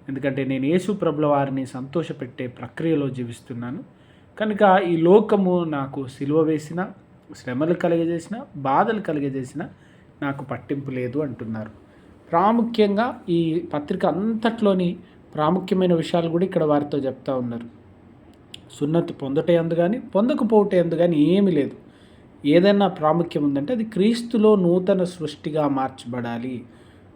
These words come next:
నూతన సృష్టి, ఈ నూతన సంవత్సరం ఎన్నో నూతనమైన ఆలోచనలతో మనం ప్రారంభిస్తా ఉన్నాం. నూతనంగా రావాలి, నూతనంగా మారాలి అంటే హృదయంలో మార్పు కలగాలి. మన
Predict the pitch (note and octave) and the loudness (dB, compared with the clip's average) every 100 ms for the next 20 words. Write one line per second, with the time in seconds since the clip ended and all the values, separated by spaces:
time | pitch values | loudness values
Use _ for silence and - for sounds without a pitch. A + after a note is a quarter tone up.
0 | - F#3 A3+ A3+ F#3+ - D3+ D3 - D3+ | 0 2 4 4 4 0 -6 -6 -4 -2
1 | - C#3+ D3+ F3+ G3 F3 D3+ D3 D3 E3+ | -4 -4 -2 2 2 2 0 -2 -2 -2
2 | F3+ C#3 D#3 G3 F3+ D#3+ D#3+ D3 D3 C#3+ | 0 0 2 4 4 2 -2 -2 0 0
3 | C#3 A#2+ C3 D#3+ D#3+ E3 D#3 D3+ E3 D3 | -2 -4 0 0 0 0 0 -2 -2 -2
4 | C3 A#2+ - - - C3 C3+ C3 B2+ - | -2 -6 -12 -18 -10 -6 -4 -4 -6 -8
5 | A#2+ A#2 A#2 - - - - - - D3 | -10 -8 -10 -14 -20 -20 -20 -20 -12 -2
6 | D#3 F#3 A3 A#3+ A3 G3+ F#3+ G3 - C#3 | 6 6 6 4 4 4 4 2 0 -6
7 | C#3 D#3 E3 E3 G#3 A3+ D#3 D3+ D3+ D#3 | 0 4 4 4 0 -2 -4 -4 -2 -2
8 | D3+ D3 C#3 B2 B2+ C3 B2+ B2 A#2+ B2 | 0 -2 -2 -4 -4 -6 -6 -6 -8 -6
9 | A3+ - D#3 C#3+ D3 G3+ G3+ D#3 D3 A#3+ | -6 -6 -4 0 4 4 4 2 0 0
10 | D3+ C3 C#3 - C3+ A#2+ A#2+ A#2+ A2 - | -4 -6 -8 -10 -10 -8 -8 -12 -14 -20
11 | - - - - - - - - - D3 | -20 -20 -20 -20 -20 -20 -20 -20 -10 -2
12 | D#3+ D#3+ D3 C#3 | 2 2 2 0